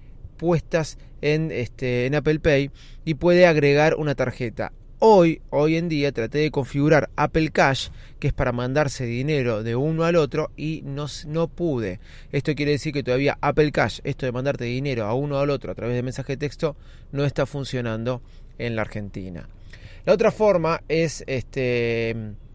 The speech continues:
con el reloj. Los que tenemos un Apple Watch podemos pagar con el reloj. ¿Y cómo? Bueno, en el teléfono para poder pagar tenés que cliquear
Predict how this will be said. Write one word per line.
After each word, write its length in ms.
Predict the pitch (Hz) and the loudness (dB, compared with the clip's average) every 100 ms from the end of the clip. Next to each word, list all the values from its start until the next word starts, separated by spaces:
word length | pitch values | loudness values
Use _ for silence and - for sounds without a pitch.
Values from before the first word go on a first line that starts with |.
| - | -6
con 180 | - 202 | 0 4
el 100 | 196 | 4
reloj. 460 | 160 180 196 120 - | 2 6 6 4 -4
Los 140 | - 120 | -8 -6
que 100 | 131 | -2
tenemos 340 | 131 170 156 | 0 0 0
un 100 | 151 | -2
Apple 200 | 160 160 | 0 0
Watch 280 | 170 160 143 | 2 2 0
podemos 340 | - 156 175 | -2 0 0
pagar 220 | - 147 156 | 2 0 0
con 120 | 147 | -2
el 100 | 123 | -2
reloj. 380 | 131 135 101 - - - - - | -2 -2 -4 -12 -20 -18 -14 -4
¿Y 120 | 160 | -4
cómo? 440 | - 226 226 220 | 4 4 6 2
Bueno, 260 | 151 160 113 - - - | 4 4 2 -10 -16 -2
en 160 | 208 | 2
el 120 | 233 | 2
teléfono 480 | 175 160 165 - 143 | 2 2 0 0 -4
para 180 | 113 110 | -2 -2
poder 220 | 120 147 | 0 0
pagar 300 | 147 160 202 | 0 2 2
tenés 200 | 143 135 | 0 -4
que 120 | - | -4
cliquear 460 | 135 131 127 160 143 | -6 -6 0 0 0